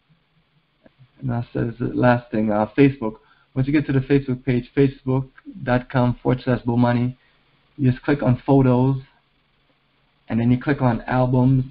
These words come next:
and then you'll see every single, you see albums for every single tours I've done in Ghana from December two thousand six, uh, all the way up to November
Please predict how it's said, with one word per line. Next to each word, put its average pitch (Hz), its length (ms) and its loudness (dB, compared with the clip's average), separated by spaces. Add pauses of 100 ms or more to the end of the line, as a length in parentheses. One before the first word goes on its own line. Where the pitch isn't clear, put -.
(120)
and 123 120 -2
then 120 120 0
you'll 123 200 2
see 139 160 -2
every 127 300 -2
single, 123 540 -2
you 127 220 -4
see 139 200 -2 (480)
albums 127 500 2
for - 140 -8
every 123 260 -2
single 120 220 0 (100)
tours 117 320 0
I've 110 180 -2
done 113 340 0 (840)
in 143 200 8
Ghana 127 440 2
from 110 440 -6 (840)
December 127 560 2
two 143 120 -2
thousand 117 580 -6 (560)
six, 127 240 0 (100)
uh, 117 200 -4
all 120 180 0
the 123 40 2
way 123 100 4
up 120 100 -4
to 117 80 -6
November 117 480 -2